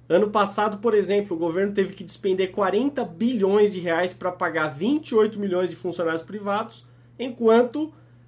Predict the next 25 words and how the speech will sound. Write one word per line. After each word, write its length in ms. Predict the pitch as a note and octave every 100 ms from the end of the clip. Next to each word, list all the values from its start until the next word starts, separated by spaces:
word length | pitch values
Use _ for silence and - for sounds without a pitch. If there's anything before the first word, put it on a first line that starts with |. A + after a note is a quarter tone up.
| -
s-, 440 | - - - -
despendeu 540 | E3+ G3+ G#3 A#3+ A#3 A3+
cinquenta 800 | - A#3 A3+ B3+ D#4+ D#4+ C4+
bilhões 840 | G3+ E3+ B3 D4+ A#3 B3+ C#4+ B3 A3
de 120 | G#3
reais 400 | F#3+ F3 G3 G3+
pra 160 | G3+
pagar 300 | G3+ E3+ F3+
apenas 680 | - D#3+ - F#3 F#3 C3+ B2
novecentos 480 | C#3+ D3 - F3 F#3
e 40 |
cinquenta 440 | E3 C#3+ E3 D#3+ C#3+
mil 240 | D3+ F3
funcionários 600 | F3 D#3 C#3 D3 D#3+ D3+
públicos, 1040 | - - G#3+ A3 D#3+ - D#3 C3+ - - - - - -
verdadeiros 560 | D3 E3 D#3 G3+ G#3
vagabundos. 1080 | F3 G3+ G3+ F#3+ D3+ G#3 A#3 D#3+ B2+ - - _ _ - - - -
Veja 280 | G3 A#3
bem, 360 | A3 G3+ A#3+ G#3+
a 40 |
maioria 280 | F#3 G3 G#3
está 200 | A#3 B3
concentrada 560 | A#3+ A#3 A3+ G#3 A3 A3
em 60 |
Brasília, 720 | A3+ G#3+ D#3 F3 A#3 G3 B2